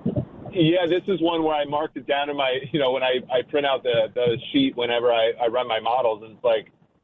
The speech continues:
I looked at this one, I said, "You're too low on Miami, you're too high on Buffalo." This was last week in the look-ahead lines, and then last week happened. I still think you get, I still think the Bills at minus two and a half is a good play. Um,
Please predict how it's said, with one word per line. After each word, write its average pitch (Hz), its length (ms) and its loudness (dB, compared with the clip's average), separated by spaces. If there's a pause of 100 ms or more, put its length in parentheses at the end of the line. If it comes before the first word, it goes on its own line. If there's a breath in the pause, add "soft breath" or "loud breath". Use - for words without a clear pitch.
(460)
I 147 420 0
looked 147 240 0
at 139 80 -4
this 143 140 0
one, 143 120 -2
I 135 140 0
said, 127 120 -4
"You're 113 120 -2
too 160 220 2
low 147 240 2
on 143 120 -2
Miami, 127 560 -6 (200)
you're 120 100 -2
too 143 260 2
high 135 260 -2
on 123 120 -6
Buffalo." 120 560 0
This 147 180 0
was 131 140 -6
last 143 380 0
week 127 180 -4
in 123 120 0
the 113 60 -2
look-ahead 127 440 0
lines, 113 360 -2 (320)
and 135 140 -2
then 139 100 2
last 139 320 -2
week 233 160 -2
happened. 123 520 -2 (720)
I 147 140 0 (180)
still 180 300 0
think 190 180 -8
you 139 140 -4
get, 139 200 -2
I 143 120 0 (100)
still 196 180 2
think 165 180 0
the 147 60 0
Bills 139 480 0
at 127 120 -4
minus 127 320 -6 (100)
two 131 140 -2
and 113 80 -2
a 110 40 -2
half 120 280 -4
is 110 120 -2
a 110 60 -4
good 117 220 -2
play. 117 440 0 (320)
Um, 117 600 -2